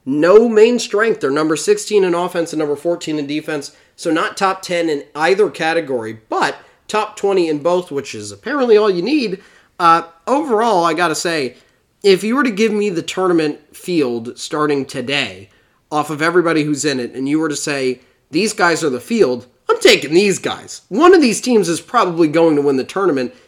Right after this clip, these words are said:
if nothing changes between now a-, and, and the tournament actually starting. I've talked about Auburn as one of my favorite teams, and according to KenPom, which is, does a pretty good job of predicting who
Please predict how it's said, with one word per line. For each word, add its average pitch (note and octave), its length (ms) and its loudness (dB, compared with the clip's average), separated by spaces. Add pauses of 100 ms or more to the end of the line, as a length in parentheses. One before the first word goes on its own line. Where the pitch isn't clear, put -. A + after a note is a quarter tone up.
(120)
if D#3 180 -4
nothing E3 400 2
changes D3+ 500 -2
between D3 440 -2
now C#3 340 -2 (420)
a-, E3 200 -12
and, D3 260 -2
and D3 160 -2
the C3 60 -6
tournament C#3+ 340 -2
actually C#3 260 -6
starting. E3 380 -2
I've A#2+ 140 -8
talked F3+ 240 -2
about D3 260 -2
Auburn D3+ 320 0
as B2+ 140 -2
one C#3+ 100 -4
of B2+ 80 -2
my D3 140 -2
favorite C3 320 -2
teams, F#3 280 2
and C3 120 -2
according E3+ 320 0
to B2+ 40 -2
KenPom, D#3+ 440 -4
which B2+ 160 -8
is, A2+ 160 -12 (480)
does C#3 160 -6
a C3 40 -10
pretty C3+ 220 -8
good C3 180 -6
job B2+ 300 -6
of A2+ 100 -14
predicting C3 460 -8
who C3 340 -6